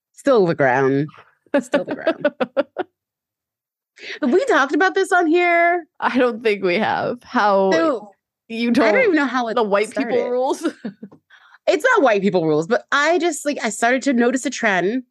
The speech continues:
Speaker 1: that white people would sit literally anywhere in New York City, like, on the ground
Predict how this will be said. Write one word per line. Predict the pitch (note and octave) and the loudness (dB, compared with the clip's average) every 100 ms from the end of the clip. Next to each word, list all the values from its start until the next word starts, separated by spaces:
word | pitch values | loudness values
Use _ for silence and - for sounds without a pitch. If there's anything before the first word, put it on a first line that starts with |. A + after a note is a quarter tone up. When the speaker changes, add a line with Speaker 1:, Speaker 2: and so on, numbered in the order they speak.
| _ | _
Speaker 1:
that | G#3+ A#3+ | -2 0
white | G#3+ G#3+ | 0 0
people | B3 A#3+ | -2 -2
would | A3+ A3 | -4 -4
sit | - G3+ | -4 -2
literally | G3+ F#3+ G3+ G3+ | 0 0 0 0
anywhere | G3+ D4 F#3+ C#3+ | 0 0 2 0
in | D#3 | 0
New | E3+ | -4
York | D#3+ D#3 | -6 -6
City, | - G#3+ D#3 D3+ D#3+ _ _ _ _ _ - | -4 -2 0 -2 -6 _ _ _ _ _ -4
like, | G3+ - | -4 0
on | A3 A3 | 0 0
the | G3+ | -2
ground | F3+ F#3 F#3 F3+ F3+ F3+ F#3 | -2 -2 0 -2 -4 -6 -8